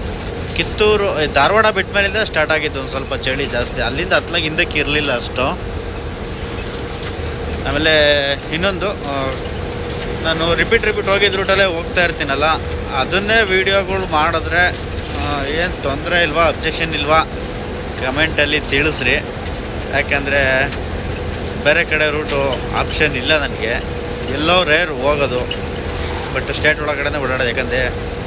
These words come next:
ಈ ಬೇರೆ ಗಾಡಿ ನಾನು ಓಡಿಸ್ತಾ ಇರೋದ್ರಿಂದವ, ಅವರೆಲ್ಲ ಹೇಳ್ತಾರೆ ಅಲ್ಲಿ ಹೋಗ್ಲೇಬೇಕಾಗುತ್ತೆ. ಹಂಗಾಗಿ ನನಗೆ ಬೇರೆ ಆಪ್ಷನ್ಗಳು ಸಿಗಲ್ಲ. ಫಿಕ್ಸ್ ಏನು ಓಡಾಡ್ತಿರ್ತೀನಿ ಅದೇ ರೂಟ್ಗಳನ್ನೇ, but ಏನಾದರೂ ಕಂಟೆಂಟ್ಗಳು ಚೇಂಜ್ ಮಾಡ್ತಾ ಇರ್ತೀನಿ.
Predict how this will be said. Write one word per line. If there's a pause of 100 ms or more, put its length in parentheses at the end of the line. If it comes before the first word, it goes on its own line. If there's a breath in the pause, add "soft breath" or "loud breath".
(420)
ಈ
ಬೇರೆ
ಗಾಡಿ
ನಾನು
ಓಡಿಸ್ತಾ
ಇರೋದ್ರಿಂದವ, (140)
ಅವರೆಲ್ಲ
ಹೇಳ್ತಾರೆ
ಅಲ್ಲಿ
ಹೋಗ್ಲೇಬೇಕಾಗುತ್ತೆ. (1300)
ಹಂಗಾಗಿ
ನನಗೆ
ಬೇರೆ
ಆಪ್ಷನ್ಗಳು
ಸಿಗಲ್ಲ. (1200)
ಫಿಕ್ಸ್
ಏನು
ಓಡಾಡ್ತಿರ್ತೀನಿ
ಅದೇ
ರೂಟ್ಗಳನ್ನೇ, (500)
but
ಏನಾದರೂ
ಕಂಟೆಂಟ್ಗಳು
ಚೇಂಜ್
ಮಾಡ್ತಾ
ಇರ್ತೀನಿ.